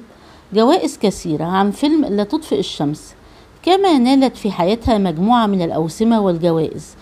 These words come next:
من قبل الملك فاروق والرئيسين جمال عبد الناصر وأنور السادات، لترحل عن عالمنا الفنانة الكبيرة عائلة راتب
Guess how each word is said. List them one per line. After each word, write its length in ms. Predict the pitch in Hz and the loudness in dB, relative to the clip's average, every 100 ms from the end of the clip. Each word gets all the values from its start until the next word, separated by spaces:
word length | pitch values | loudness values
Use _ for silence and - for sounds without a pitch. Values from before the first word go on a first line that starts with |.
| - - | -20 -4
من 140 | 233 240 | 0 0
قبل 360 | 285 330 320 | 0 0 0
الملك 340 | 208 202 233 233 | 0 -2 -2 -4
فاروق 340 | - 175 226 | -2 -2 0
والرئيسين 760 | 208 180 170 160 - 214 226 170 | -2 -2 -4 -6 -4 -2 0 -2
جمال 260 | 170 214 | 0 0
عبد 240 | 226 160 165 | 0 0 -2
الناصر 480 | 165 190 208 226 | -2 -4 -2 -4
وأنور 420 | 180 - 262 143 170 | -2 -2 0 0 -2
السادات، 460 | - 170 131 120 - - - - - - | -4 -6 -4 -6 -8 -20 -20 -20 -20 -2
لترحل 520 | 226 233 359 370 339 | -2 2 0 0 0
عن 200 | 247 190 | 2 0
عالمنا 440 | 175 165 180 226 233 | -2 -2 0 0 0
الفنانة 500 | 196 185 170 214 220 | -2 -4 -2 0 -2
الكبيرة 500 | 190 165 151 208 208 | -2 -4 -2 -2 0
عائلة 520 | 190 170 170 269 269 | 2 0 0 -2 -2
راتب 360 | 170 143 - | -2 -6 -8